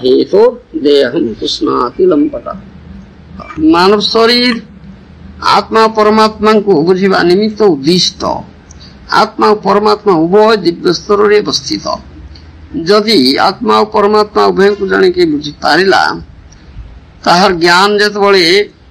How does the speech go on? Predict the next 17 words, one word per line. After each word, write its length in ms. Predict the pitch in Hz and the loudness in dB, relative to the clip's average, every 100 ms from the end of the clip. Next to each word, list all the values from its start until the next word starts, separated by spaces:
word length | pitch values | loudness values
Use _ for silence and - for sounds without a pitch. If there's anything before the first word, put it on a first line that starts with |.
| - - - - | -20 -20 -20 -4
ହୁଁ, 540 | 156 156 175 175 151 165 175 160 | 0 4 4 4 2 -2 -6 -4
ବିଶୁଦ୍ଧ 380 | 165 - 196 180 | -2 -2 -2 -2
ହୁଏ, 440 | 156 165 185 202 | -2 0 0 -2
ତାହେଲେ 220 | - 180 | -2 -6
ସେ 100 | 165 | -4
ବୁଝିପାରିବ 800 | 156 165 165 - 180 214 127 135 | -4 -4 -4 -2 0 0 -4 -10
ସେତେବେଳେ 840 | 190 - - 233 202 104 202 226 226 - - - | -8 -10 -4 0 2 2 2 0 -4 -18 -20 -2
କୋଉ 140 | 247 | 0
କାରଣରୁ, 640 | 285 233 151 131 123 139 - 202 - - - - - - | 2 2 0 0 -4 -6 -10 -16 -20 -20 -20 -20 -14 -2
ହୁଁ, 560 | 147 160 175 156 165 156 - - - - | 2 4 4 0 -2 -8 -18 -20 -18 -8
ଏବଂ 200 | 165 170 - | -2 -2 0
କୋଉଥିପାଇଁ 840 | 254 285 - - 127 120 165 208 202 - - - - - | 0 0 0 -2 0 2 2 2 -2 -16 -20 -20 -20 -8
ଏକ 220 | 165 151 | -4 -2
ମୂର୍ଖ, 480 | 165 151 185 214 - 143 143 165 214 240 - - - - - - - | 2 4 4 2 -4 -2 0 2 0 -4 -16 -20 -20 -20 -20 -8 -2
ଲୋଭୀ 560 | 147 143 180 302 277 | 2 4 4 4 2
ବ୍ୟକ୍ତି, 760 | 208 143 - - 143 156 196 208 - - _ - - | 0 -2 -4 -2 2 4 2 0 -8 -20 _ -20 -2
ହୁଁ, 360 | 147 165 190 | 2 4 2